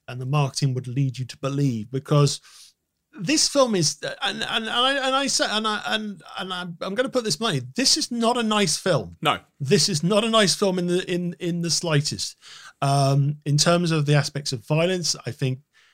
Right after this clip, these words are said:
Speaker 1: there are some scenes of violence towards female characters which is deeply unpleasant.
Speaker 2: Yep.
Speaker 1: Uh, uh, w-, I think even as the competition starts,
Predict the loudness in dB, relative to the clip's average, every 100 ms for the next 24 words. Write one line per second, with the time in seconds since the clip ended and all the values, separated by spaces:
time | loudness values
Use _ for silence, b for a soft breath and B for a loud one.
0 | b 2 6 6 4 2 2 2 0 2
1 | 2 2 4 2 2 -2 -8 -10 -10 -10
2 | -10 -10 -14 -14 -2 0 0 -2 -2 -2
3 | -4 -4 -4 -4 -4 -6 -2 -2 -2 -2
4 | 0 -4 -8 -10 -6 -6 -6 _ -4 -4
5 | -4 _ _ _ _ _ -4 -2 -4 -6
6 | _ -4 -4 -2 -4 -2 0 0 0 -2
7 | 2 4 4 0 -8 0 0 2 2 0
8 | -2 -2 -2 0 0 0 -2 -4 -4